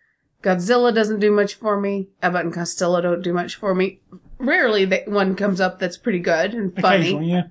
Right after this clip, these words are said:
Speaker 1: Yeah, not funny, haha, but kind of, like, goofy and
Speaker 2: Like, I
Speaker 1: fun.
Speaker 2: liked the Frankenstein one just because Frankenstein was,
Speaker 1: Frankenstein
Speaker 2: uh,
Speaker 1: and the Moon Lady one,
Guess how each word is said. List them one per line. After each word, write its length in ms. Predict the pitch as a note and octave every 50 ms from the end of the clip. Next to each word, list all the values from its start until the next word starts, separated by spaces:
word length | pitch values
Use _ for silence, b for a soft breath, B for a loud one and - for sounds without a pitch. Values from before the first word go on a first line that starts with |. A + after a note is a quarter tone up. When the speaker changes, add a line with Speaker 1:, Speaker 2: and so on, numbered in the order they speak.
| _
Speaker 1:
Yeah, 200 | - A#3 F#3+ E3
not 200 | F#3+ A3 G#3+ G#3 - - -
funny, 320 | - - G3+ F#3+ F3+ D#3+
haha, 500 | C3+ C#3+ D3 D3+ D3+ E3 F#3+ F3+ F3 E3+ E3+
but 200 | E3+ - - -
kind 200 | - G#3 G3 F#3
of, 80 | F3
like, 240 | E3+ E3 E3+ E3 - _ G3+
goofy 440 | - G#3+ G#3 F3 - G3+ F#3 F3+ F3
and 200 | E3+ E3+ F3 F#3+
Speaker 2:
Like, 120 | G3 F#3+
I 40 | F3+
Speaker 1:
fun. 100 | G3 G3
Speaker 2:
liked 300 | G#3 G#3+ G#3+ F3+ - -
the 80 | F#3
Frankenstein 680 | E3+ - G3+ F#3+ F#3 F#3+ G#3+ G3+ F3+ - - G#3 G#3 G#3+
one 160 | A3 A3+ F#3+
just 180 | E3+ D#3+ -
because 300 | - E3+ D#3+ - E3+ D#3+
Frankenstein 540 | - - F#3 F#3 F3 - D#3+ D3+ D3+ - D#3+
was, 40 | D3
Speaker 1:
Frankenstein 520 | A#3 A3+ A3+ A3+ A3 - A#3+ A3+ A3 G#3+ G#3+ -
Speaker 2:
uh, 40 | G#3 G#3
Speaker 1:
and 160 | G3+ G3+ G3
the 40 | G3
Moon 360 | G3 G3 G3+ G#3 G#3 G3+ G3+
Lady 340 | G3 G3 G3 F#3 F#3+ G3+ G3+
one, 300 | G3 G#3 G#3 G#3 G#3